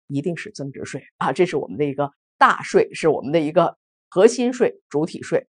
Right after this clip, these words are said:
所以这个主要的变化内容给大家简单的梳理一下。比如说我们第一章原理部分的变化呢，主要是涉及到税务行政这个处罚，是吧？它有一个就是对公民啊，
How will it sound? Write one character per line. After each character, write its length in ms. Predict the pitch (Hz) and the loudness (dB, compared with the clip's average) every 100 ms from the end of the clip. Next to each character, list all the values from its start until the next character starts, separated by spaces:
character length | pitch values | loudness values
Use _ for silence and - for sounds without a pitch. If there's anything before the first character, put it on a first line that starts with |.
| _ _ | _ _
所 140 | 170 | 4
以 180 | 170 104 - _ _ _ _ _ | 4 4 -4 _ _ _ _ _
这 120 | - 190 | 0 6
个 200 | - - | 4 4
主 180 | 185 147 | -4 4
要 180 | 349 262 | 4 4
的 80 | |
变 240 | 151 175 139 | 2 0 0
化 140 | 156 | -4
内 160 | 127 135 | -4 -4
容 240 | - 123 _ - | -6 -8 _ -10
给 100 | 127 | -6
大 140 | 143 | -4
家 180 | 147 151 | -2 -4
简 200 | - - | -4 -6
单 200 | - 180 | 2 2
的 100 | 196 | 2
梳 220 | - 233 214 | -6 -4 -4
理 80 | |
一 120 | - 131 | -4 -4
下。 280 | 185 - - _ | 2 2 0 _
比 80 | - | 8
如 100 | 233 | 8
说 120 | 277 | 8
我 60 | 247 | 2
们 120 | 196 | 2
第 140 | 269 262 | -2 0
一 60 | |
章 240 | 277 269 269 | 2 2 2
原 240 | 175 170 | 4 4
理 100 | 330 | 4
部 200 | - 156 | -2 -4
分 140 | 143 135 | -4 -4
的 80 | |
变 220 | 131 151 143 | -4 -4 -2
化 180 | 156 | -2
呢， 140 | 117 - | -2 -4
主 120 | - | 2
要 120 | 110 | 2
是 340 | 135 139 131 - | 4 2 0 -2
涉 200 | - 180 | 0 0
及 100 | 151 | 2
到 220 | 151 151 - _ | 6 6 4 _
税 160 | - 214 | 6 6
务 100 | 160 | 6
行 200 | 147 143 | -2 0
政 240 | 190 - _ _ _ | 0 0 _ _ _
这 120 | 160 | -6
个 120 | 139 110 | -4 -6
处 200 | - - | -6 -8
罚， 380 | - 131 147 - | -6 -4 -6 -2
是 60 | |
吧？ 140 | 151 107 | 0 0
它 240 | - 151 - _ - | 0 -2 -2 _ -10
有 100 | 95 | -8
一 80 | |
个 320 | 127 156 135 - | 0 2 2 -2
就 120 | - | -14
是 240 | - 120 - _ _ _ _ - | -4 -4 -4 _ _ _ _ 4
对 220 | 196 196 | 4 6
公 180 | 220 240 | 6 6
民 360 | 226 170 190 196 | 6 0 -4 _
啊， 220 | - 123 | -12 -10